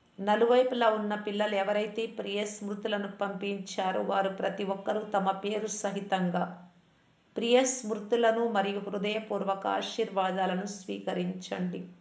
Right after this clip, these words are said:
బాప్తాదా చూస్తున్నారు, మా యాద్ ప్యార్ స్వీకరించాలి, మా ప్రియ స్మృతులను స్వీకరించాలి అని అందరి మనసులో వస్తుంది. కానీ పిల్లలు సంకల్పం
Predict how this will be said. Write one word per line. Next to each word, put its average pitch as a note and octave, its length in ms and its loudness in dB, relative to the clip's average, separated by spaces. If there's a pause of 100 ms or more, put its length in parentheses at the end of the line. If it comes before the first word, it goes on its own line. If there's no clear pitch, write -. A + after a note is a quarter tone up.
(840)
బాప్తాదా G3 560 4
చూస్తున్నారు, G#3+ 960 0
మా F#3+ 140 2
యాద్ G3 420 4
ప్యార్ F#3+ 200 4
స్వీకరించాలి, F#3+ 1200 -2 (420)
మా G3+ 240 0
ప్రియ G#3 360 0
స్మృతులను G#3 600 0
స్వీకరించాలి G#3+ 1160 0
అని G#3+ 160 2
అందరి G3+ 400 2
మనసులో G3+ 500 -2
వస్తుంది. G3+ 500 0
కానీ F#3 460 -2 (920)
పిల్లలు C#4 320 2
సంకల్పం B3+ 1040 2